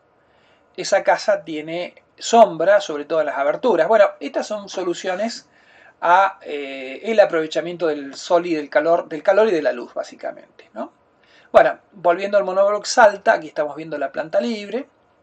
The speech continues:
Este es un principio, eh, le Corbusiano.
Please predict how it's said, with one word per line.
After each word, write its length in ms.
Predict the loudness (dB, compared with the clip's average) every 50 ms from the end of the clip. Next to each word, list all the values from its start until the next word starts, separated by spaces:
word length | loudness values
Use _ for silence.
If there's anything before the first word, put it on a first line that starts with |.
| _ _ _ -20
Este 200 | -18 -16 -18 -18
es 80 | -18
un 80 | -20 -20
principio, 960 | -20 -20 -18 -18 -18 -18 -14 -12 -10 -10 -8 -8 -10 -10 -10 -12 -12 -14 -18 -18
eh, 120 | -16 -16
le 140 | -16 -14 -12
Corbusiano. 640 | -10 -10 -8 -8 -8 -4 0 2 2 2 2 -2